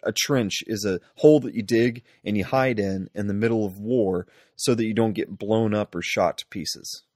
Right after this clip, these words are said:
Okay? And so we are in the trenches right now as we speak. And we are in need of one another.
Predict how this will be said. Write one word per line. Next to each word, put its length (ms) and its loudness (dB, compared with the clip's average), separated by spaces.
Okay? 360 -4
And 160 2
so 320 2
we 240 0
are 320 6
in 300 4
the 80 -2
trenches 680 -4
right 240 2
now 360 -6
as 280 2
we 100 -6
speak. 480 -8
And 240 2
we 380 -2
are 260 0
in 400 -4
need 540 -4
of 260 -4
one 200 -2
another. 380 -6